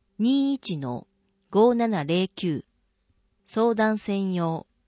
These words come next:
未来世代、健康福祉ステーション、七階。右の二次元コードからラインでも相談できます。二次元コードがあります。虐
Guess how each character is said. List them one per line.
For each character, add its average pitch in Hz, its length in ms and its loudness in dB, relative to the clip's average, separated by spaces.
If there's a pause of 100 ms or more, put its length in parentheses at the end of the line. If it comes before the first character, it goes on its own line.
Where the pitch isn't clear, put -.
(640)
未 196 180 2
来 254 220 2
世 240 220 -4
代、 147 300 -4 (540)
健 247 200 0
康 247 360 0
福 226 180 -8
祉 233 180 -6
ス - 120 -10
テ 226 200 0
ー - 20 -2
シ - 160 -6
ョ 127 100 -8
ン、 - 120 -16 (140)
七 175 280 -2
階。 160 340 -4 (840)
右 220 280 0
の 220 120 2
二 196 160 2
次 247 120 -2
元 269 240 0
コ 269 200 0
ー - 20 -2
ド 190 100 -2
か 147 180 -8
ら 123 260 -8 (320)
ラ 185 160 4
イ 262 120 0
ン 254 80 -2
で 269 100 0
も 214 120 -2
相 175 240 -2
談 170 220 -2
で 165 120 -4
き 165 140 -8
ま 151 160 -6
す。 - 180 -20 (840)
二 202 140 0
次 254 120 0
元 262 220 0
コ 254 200 2
ー - 20 2
ド 180 120 -4
が 143 140 -6
あ 139 60 -6
り 139 120 -10
ま 143 160 -6
す。 - 200 -20 (1040)
虐 190 260 0